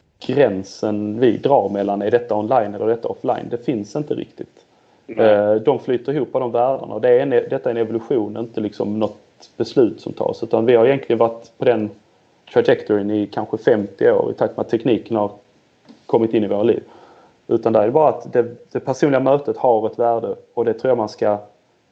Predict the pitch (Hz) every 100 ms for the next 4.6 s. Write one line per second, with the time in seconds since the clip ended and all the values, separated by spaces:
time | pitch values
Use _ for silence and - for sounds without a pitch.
0 | _ _ _ _ _ - 123 - 135 110
1 | 110 120 120 120 165 165 147 123 123 127
2 | 147 - - - - 107 107 - _ _
3 | - 110 110 107 123 123 120 107 143 110
4 | 98 104 101 110 - -